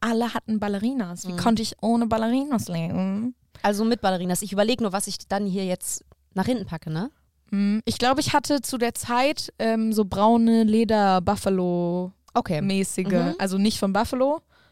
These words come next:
Speaker 1: aber so Sneaker einfach. Die
Speaker 2: Okay.
Speaker 1: Buffalo-Sneaker.
Speaker 2: Okay, okay. Und mit Fedora oder ohne Fedora? Der, der, äh,
Speaker 1: Der Look war
Speaker 2: Look.
Speaker 1: ohne.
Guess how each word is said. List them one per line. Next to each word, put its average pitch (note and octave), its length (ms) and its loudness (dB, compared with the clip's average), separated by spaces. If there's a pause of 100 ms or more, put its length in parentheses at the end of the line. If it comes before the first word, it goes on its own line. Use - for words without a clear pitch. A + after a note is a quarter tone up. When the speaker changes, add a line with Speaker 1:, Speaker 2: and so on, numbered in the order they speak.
(180)
Speaker 1:
aber G3+ 340 0 (400)
so G3 380 -4 (160)
Sneaker G#3+ 500 -2
einfach. F3 600 -10 (400)
Die G#3 60 -2
Speaker 2:
Okay. G#3 100 2
Speaker 1:
Buffalo-Sneaker. G#3+ 880 2
Speaker 2:
Okay, D#3+ 300 -2 (220)
okay. F3 280 -4
Und G#3+ 240 -2
mit B3 180 0
Fedora D#4 480 -2
oder A3+ 260 0
ohne F#3+ 160 -2
Fedora? D#3 300 -8
Der, D#3+ 280 -2 (140)
der, D#3 680 -2
äh, C#3+ 80 -12
Speaker 1:
Der A#3 240 0
Look C#4 180 0
war B3 120 2
Speaker 2:
Look. - 100 -4
Speaker 1:
ohne. G3 540 2